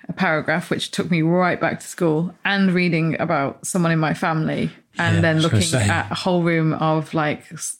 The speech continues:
Speaker 1: glassy-eyed people." And I was like, said to you, "This is gonna be a car crash." And it basically was. <laughs> I can't break through on it.
Speaker 2: Oh, yeah.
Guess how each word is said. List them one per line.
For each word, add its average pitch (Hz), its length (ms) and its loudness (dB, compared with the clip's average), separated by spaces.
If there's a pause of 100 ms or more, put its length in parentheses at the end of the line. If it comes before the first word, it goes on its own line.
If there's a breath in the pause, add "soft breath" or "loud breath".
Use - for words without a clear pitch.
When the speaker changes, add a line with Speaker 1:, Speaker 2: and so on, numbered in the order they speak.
(120)
Speaker 1:
glassy-eyed 160 560 -2
people." 151 560 -2 (460 loud breath)
And 175 100 0
I 165 100 2
was 160 120 -2
like, - 160 -2
said 175 200 -4
to - 120 -2
you, 160 60 2
"This 156 180 -4
is - 80 -16
gonna 165 180 -4
be 143 60 -4
a - 20 -8
car 156 220 -2
crash." - 480 -6
And 147 100 -4
it 143 80 -6
basically - 340 -6
was. 127 320 -2 (100)
<laughs> - 100 -12
I 285 260 2 (120)
can't 226 220 2
break 208 240 2
through 165 240 0
on 151 120 0
it. - 160 -6
Speaker 2:
Oh, 107 120 4
yeah. 92 280 0